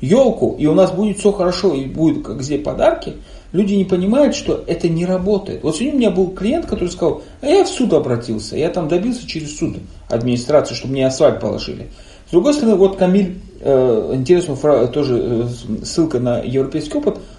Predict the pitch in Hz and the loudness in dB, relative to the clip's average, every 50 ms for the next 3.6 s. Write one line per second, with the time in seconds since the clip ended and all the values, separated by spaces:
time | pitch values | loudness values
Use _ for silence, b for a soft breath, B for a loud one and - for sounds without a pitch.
0 | B B - 127 170 214 247 226 208 214 226 247 208 196 180 170 - - - 220 | B B -2 0 2 2 2 2 2 2 2 0 0 0 -2 -4 -6 -6 -6 -4
1 | - 175 143 135 131 - 143 131 135 123 113 - - - - - 120 120 110 - | -2 -2 -2 -4 -6 -6 -6 -4 -4 -2 -2 -2 -4 -6 -8 -8 -6 -6 -6 -6
2 | - - 123 127 127 120 120 123 123 117 110 107 110 113 113 117 135 165 - - | -6 -8 -6 -6 -4 -4 -4 -4 -6 -6 -6 -6 -8 -6 -6 -6 -6 -6 -8 -10
3 | - - - - - - - - - - - - | -12 -12 -12 -10 -10 -8 -8 -8 -10 -12 -16 -20